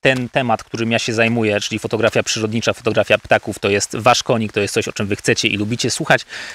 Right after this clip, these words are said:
zachęcam was serdecznie do subskrypcji. Ja staram się publikować bardzo regularnie. Na ten moment filmy wpadają raz w tygodniu i taką systematykę planuję utrzymać.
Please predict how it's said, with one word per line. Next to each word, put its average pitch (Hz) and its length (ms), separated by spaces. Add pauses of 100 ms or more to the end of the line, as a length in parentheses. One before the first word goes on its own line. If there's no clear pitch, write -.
(500)
zachęcam 147 400
was 127 120
serdecznie 113 440
do 196 140
subskrypcji. 143 840
Ja 127 140
staram 123 260
się - 120
publikować 107 520
bardzo 143 320
regularnie. 120 520
Na 131 100
ten 123 160
moment 127 240
filmy 120 320
wpadają 113 500 (400)
raz 143 260
w - 60
tygodniu 127 540 (300)
i 185 40
taką 123 260
systematykę 110 600 (420)
planuję 110 300
utrzymać. 104 460